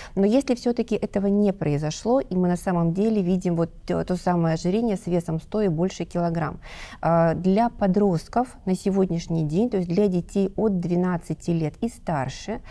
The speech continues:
у тех, у кого мы доказали неэффективность ранее проводимых вот всех мероприятий по образу жизни, то есть не просто пришёл ребёнок с мамой, и мама говорит: «Дайте нам таблетку». Нет, то есть мы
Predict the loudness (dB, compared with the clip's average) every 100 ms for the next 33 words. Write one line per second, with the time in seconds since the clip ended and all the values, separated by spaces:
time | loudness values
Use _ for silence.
0 | -18 -16 -2 -2 0 0 0 0 0 2
1 | 2 2 2 0 0 4 4 4 2 2
2 | 2 2 0 -6 -4 0 0 -2 0 2
3 | 2 0 -2 0 0 2 0 0 -4 -6
4 | -6 -4 -2 -2 -2 -2 0 -2 -4 -6
5 | -2 -2 0 -2 -2 -4 -4 -6 -2 -2
6 | -4 -8 -18 -4 0 0 2 2 0 0
7 | -2 0 2 4 4 2 0 0 2 2
8 | 2 2 4 4 2 2 2 0 -4 -16
9 | -2 2 2 4 2 2 0 0 0 -2
10 | -2 2 2 2 -2 -6 0 0 0